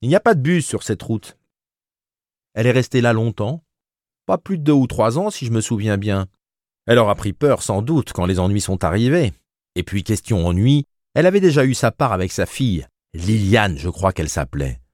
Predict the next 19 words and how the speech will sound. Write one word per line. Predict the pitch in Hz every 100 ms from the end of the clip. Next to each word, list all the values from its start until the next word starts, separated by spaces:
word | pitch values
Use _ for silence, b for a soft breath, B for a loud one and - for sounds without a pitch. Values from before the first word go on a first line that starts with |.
| _ _ _ _ _ _ _ _ _ -
Tupence | 151 185 190 156 -
avala | 131 139 151 147
une | 117
gorgée | 110 113 110 101 131 127
du | 90 92
thé | - 107
très | - 120
fort | - - 107 110 117 107
qui | - 82
accompagnait | 85 101 127 104 87
le |
repas | 80 82 - 113 120 -
et | 98 85
résolut | 117 123 127 127
d'en | 107 92
finir | - 101 120 123 95 -
avec | 82 90 -
madame | 101 98 76
Charrington | 73 123 101 95 87 - 104 110